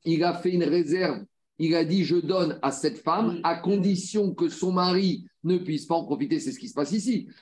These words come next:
D'après Shmuel, le père, qui dit à sa fille, « Je te donne de l'argent, mais à condition que ton mari n'a rien à faire avec cet argent », d'après Shmuel et l'avis du Tana qu'on verra là-bas, ça passera. Donc, on va un tout petit peu voir aujourd'hui ça,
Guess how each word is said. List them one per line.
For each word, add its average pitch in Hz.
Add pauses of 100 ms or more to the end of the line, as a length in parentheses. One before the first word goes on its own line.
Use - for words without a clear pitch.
(120)
D'après 190
Shmuel, 214
le 190
père, 196 (240)
qui 170
dit 190
à 180
sa 170
fille, « 170
Je 147
te 170
donne 190
de 175
l'argent, 175
mais 156
à 147
condition 160
que 160
ton 165
mari 165
n'a 143
rien 185
à 226
faire 185 (320)
avec 160
cet 135
argent », 131 (200)
d'après 185
Shmuel 160
et 151
l'avis 151
du 139
Tana 151
qu'on 127
verra 127
là-bas, 165
ça -
passera. -
Donc, 135
on 175
va 180
un 180
tout 202
petit 180
peu 160
voir 151
aujourd'hui 131
ça, 214